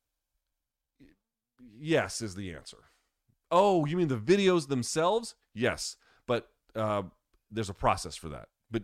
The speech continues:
the answer is yes. The answer is yes. How would you rank these fighters for likeliness to be champ? Bo Nickel, Kopylov, J D M,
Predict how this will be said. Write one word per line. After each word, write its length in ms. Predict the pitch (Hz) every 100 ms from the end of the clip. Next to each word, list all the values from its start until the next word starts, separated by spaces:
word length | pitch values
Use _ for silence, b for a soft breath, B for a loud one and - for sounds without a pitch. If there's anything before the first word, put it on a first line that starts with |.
| -
the 140 | 139
answer 180 | 156 135
is 100 | 107
yes. 320 | 90 64 - _
The 80 | 78
answer 200 | 73 58
is 80 | -
yes. 220 | - - _ _ _ _ _ _ _ _ _ _ _ _ _ _ _ _ _ _ _ _ _ -
How 100 | 131
would 80 | 120
you 80 |
rank 180 | 117 113
these 160 | 107 -
fighters 340 | 104 95 92
for 280 | - 95 90
likeliness 520 | 82 92 98 98 92
to 80 | -
be 100 | 80
champ? 360 | - 104 80 71
Bo 180 | 85 90
Nickel, 320 | 87 90 95
Kopylov, 580 | - 90 82 82 80 80
J 180 | 82 82
D 180 | 85 82
M, 320 | 78 76